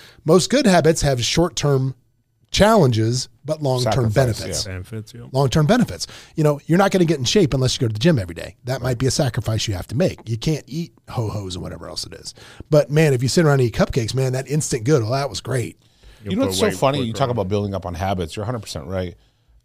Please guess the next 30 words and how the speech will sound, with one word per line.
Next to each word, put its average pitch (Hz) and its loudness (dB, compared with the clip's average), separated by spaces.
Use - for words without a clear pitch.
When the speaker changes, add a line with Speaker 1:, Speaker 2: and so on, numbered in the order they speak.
Speaker 2:
I 147 4
prefer 107 -4
actually 101 -8
eating 101 -8
good 85 -8
food. 80 -10
My 107 -8
wife's 110 -4
an 90 -10
angel. 80 -10
She'll 104 -10
prepare 90 -8
Speaker 3:
Mm-hmm. 95 -16
Speaker 2:
good 101 -6
food 123 -4
every 92 -6
night. 82 -10
So - -14
we 92 -8
have 87 -6
a, 80 -10
a 67 -18
lean 85 -8
protein, 92 -8
asparagus, 92 -8
Speaker 3:
Right. - -18
Speaker 2:
all 90 -12
this 80 -16
stuff. 85 -14
Um, 85 -2